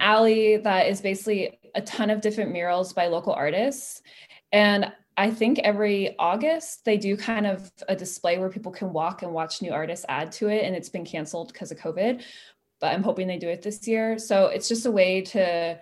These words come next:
showcase local artists, and usually kind of in the section that they paint, they have their little, like, Instagram handle, so you can follow them. But it's really, really cool. It's just,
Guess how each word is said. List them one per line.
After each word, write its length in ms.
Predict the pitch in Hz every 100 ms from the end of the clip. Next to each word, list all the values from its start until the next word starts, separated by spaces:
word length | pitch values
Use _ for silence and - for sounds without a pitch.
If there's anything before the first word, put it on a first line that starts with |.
| _ _
showcase 680 | - 147 - 185 185 -
local 240 | 190 185 -
artists, 480 | 180 175 175 185 185
and 100 | 180
usually 720 | 175 185 185 175 170 170 -
kind 200 | - 190
of 60 | 175
in 100 | 170
the 80 | 175
section 380 | 170 165 185
that 140 | 160 160
they 140 | 170
paint, 360 | 165 - 165 -
they 60 | 185
have 160 | 175
their 100 | 165
little, 160 | 165 160
like, 160 | 151
Instagram 460 | - 160 - 196 214
handle, 420 | 226 220 240 247
so 140 | 247 185
you 100 | 175
can 100 | 160
follow 260 | 165 175 185
them. 380 | 220 254 254 - _ _ - - -
But 120 | 220
it's 180 | 214 220
really, 760 | 165 175 202 208 190 170 160
really 340 | 170 180 156 147
cool. 380 | - 170 165 -
It's 260 | 180 -
just, 440 | - 185 185 -